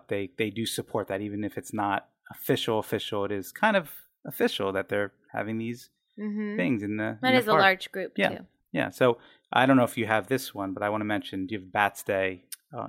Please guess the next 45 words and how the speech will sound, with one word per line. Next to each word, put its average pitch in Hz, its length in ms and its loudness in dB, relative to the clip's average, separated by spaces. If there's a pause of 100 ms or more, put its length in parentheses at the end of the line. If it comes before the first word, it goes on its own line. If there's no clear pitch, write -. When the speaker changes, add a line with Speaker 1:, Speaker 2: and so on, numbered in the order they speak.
Speaker 2:
In 214 100 -4
Speaker 1:
yeah. 202 60 -2
Speaker 2:
the 202 80 -2
fun 208 300 0
park? 311 420 -2 (200)
Speaker 1:
You 113 120 -14
have - 80 -12
Bats 113 260 2
Day 113 140 2
in 104 80 0
the 101 40 -2
fun 104 280 -2
Speaker 2:
That's 247 200 4
Speaker 1:
park. 220 140 -2
Speaker 2:
the - 40 -16
full 202 140 -4
title 175 340 0
that 175 100 -4
I 170 100 0
found. 156 320 -6
Speaker 1:
Yeah, 120 160 2
Bats 156 320 2
Speaker 2:
Okay, 202 80 4
Speaker 1:
Day 117 60 6
in 117 80 0
the 107 60 -4
fun - 40 -2
Speaker 2:
yeah. 180 200 6
Speaker 1:
park. 95 200 0
Speaker 2:
Which 233 180 -4
usually 233 360 4
is 208 160 0
in 202 160 -2
May. 190 560 0 (180)
Speaker 1:
And 135 300 4
I, 127 160 6
I 135 180 4
will 143 140 2
say 120 180 -2
th-, 131 240 2
this 135 180 2
is 135 140 -2
kind 123 220 6
of 98 180 0
the, 98 300 2